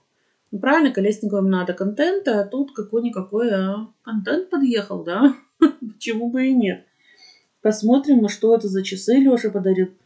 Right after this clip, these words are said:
насколько Максим ему дорог. Ой, надеюсь, что эти часы будут работать. И это не какая-то дешёвка, на самом деле качественные какие-то часы.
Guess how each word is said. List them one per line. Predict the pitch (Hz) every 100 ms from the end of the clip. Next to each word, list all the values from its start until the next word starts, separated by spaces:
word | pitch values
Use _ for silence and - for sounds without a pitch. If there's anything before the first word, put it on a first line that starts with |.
| _ _ _ _
насколько | 202 190 - 214 202 202 190 180 170
Максим | 185 185 - 208 180
ему | 175
дорог. | 160 165 226 262 202 - _ _ _ _ _ _ _ _ _ _ _
Ой, | - 233 220 226 190 - - 180
надеюсь, | 214 220 240 196
что | - 202
эти | 190
часы | 180 180 190
будут | 180 175 170
работать. | 170 165 226 320 240 208 - - _ _ _ 208 - _
И | - 190 190 185
это | 185 190 190
не | 180 175
какая-то | 175 - 202 196 185
дешёвка, | 175 - 180 - 165 - 160
на | 170
самом | - 196 190
деле | 170
качественные | 165 170 - - - 170 165 -
какие-то | - - - -
часы. | - - - 64